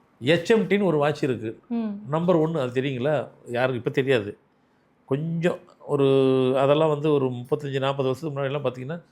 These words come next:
Speaker 1: ஹெச்எம்டி கையில இருக்குன்னு சொன்னாவே அதுக்கு ஒரு தனி மரியாதை. ஹெச்எம்டி ஆயிருச்சு அதுதான். அப்படி ஒரு வாட்சே யாருக்கும் தெரியலையே. ஏன் சொல்றேன்னா, கடைசி கட்டத்துல வைக்கும்போதே அன்னைக்கே ஆயிரலாம் அப்படிலாம் நினைக்காதீங்க.
Speaker 2: ம்.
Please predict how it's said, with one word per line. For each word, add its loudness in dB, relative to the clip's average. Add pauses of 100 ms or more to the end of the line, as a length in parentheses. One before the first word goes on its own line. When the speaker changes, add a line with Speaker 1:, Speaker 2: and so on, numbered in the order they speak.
(320)
Speaker 1:
ஹெச்எம்டி -6
கையில 0
இருக்குன்னு -2
சொன்னாவே -2 (500)
அதுக்கு -8
ஒரு -6
தனி -4
மரியாதை. -2 (960)
ஹெச்எம்டி 0
ஆயிருச்சு 4
அதுதான். -4 (100)
அப்படி -4
ஒரு 2
வாட்சே 2
யாருக்கும் 2
தெரியலையே. -4 (2000)
ஏன் 4
சொல்றேன்னா, 4
கடைசி 4
கட்டத்துல 4
வைக்கும்போதே 4
அன்னைக்கே 4
ஆயிரலாம் 2
அப்படிலாம் -4
நினைக்காதீங்க. -4
Speaker 2:
ம். -8